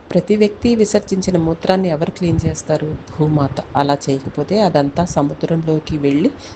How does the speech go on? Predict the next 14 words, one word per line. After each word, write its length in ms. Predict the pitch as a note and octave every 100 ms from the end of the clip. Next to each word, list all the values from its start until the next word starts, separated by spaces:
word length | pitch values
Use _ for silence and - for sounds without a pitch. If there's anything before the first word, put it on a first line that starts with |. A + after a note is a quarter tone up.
| -
సముద్రం 400 | D3 C#3+ D3+ D#3+
పాడైపోతుంది. 880 | E3+ C#3+ C3+ D3+ D#3 C3+ - B2 G#2+ - - - -
మనం 360 | E3 E3 E3 D#3+
ఊహించలేని 1000 | F3 F3 A3 G#3 G#3+ G3+ G3 G3 G3 G3+ -
అద్భుతాలు 560 | D#3 - F3+ G3 G3 F3+
చేసే 300 | F3 E3 D#3 D#3
భూమాతకు 480 | D#3+ D#3+ - - A#3+
మనం 260 | G#3 E3+
కనీసం 600 | D#3 D3 D#3+ F#3 - G3
దివ్యాగ్ని 560 | D3+ C#3+ D#3+ D#3+ D#3 D3+
అయినా 240 | D3 E3+ -
చదువుతాము. 420 | C#3 C3+ C3+ B2 C3 - - - - - - - - - - - -
చంద్రునికి 500 | E3+ G3 G3 F#3+ B3
దివ్యాగ్ని 640 | B3 E3 E3 D3 - C3